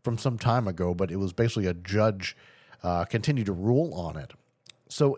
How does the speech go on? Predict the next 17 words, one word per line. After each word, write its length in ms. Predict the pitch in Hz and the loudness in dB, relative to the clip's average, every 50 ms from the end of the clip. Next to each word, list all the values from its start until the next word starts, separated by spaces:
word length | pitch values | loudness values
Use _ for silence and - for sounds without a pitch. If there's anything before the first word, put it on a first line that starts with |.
| - - | -2 -2
the 200 | 123 127 123 120 | 0 2 2 2
employer 600 | 113 110 - - 190 208 220 185 120 98 95 92 | 0 0 0 2 4 6 6 6 6 4 2 2
in 80 | 92 | 0
California 880 | - - 127 127 151 151 143 135 - - 113 101 87 80 - 101 139 - _ - - - - - - - - - - - - 113 | 0 0 2 2 4 4 2 2 2 0 0 0 0 0 -2 -2 -4 -4 _ -14 -20 -20 -20 -20 -20 -20 -20 -20 -20 -8 0 2
had 200 | 113 117 104 98 | 4 4 4 4
breached 360 | - 151 208 202 - - - | 4 4 4 2 -2 -2 -2
its 180 | 135 98 - 104 | -2 -2 -4 -8
duty 560 | 104 104 98 104 107 139 160 143 165 71 71 | -10 -8 -4 0 2 2 2 2 0 -4 -8
to 140 | - - 92 | -6 -2 0
provide 280 | 107 95 104 113 104 | 2 2 4 4 2
a 60 | 92 | 2
safe 240 | - - 135 113 - | 0 0 0 0 2
workplace 720 | 113 117 147 180 196 - - 135 117 104 101 101 - - 117 | 2 4 4 4 2 0 0 2 2 2 2 0 -4 -4 -4
when 100 | 113 110 | -4 -4
it 120 | 110 - | -4 -4
sent 240 | - - 143 127 110 | -4 -2 -2 -2 -2
an 100 | 107 | -4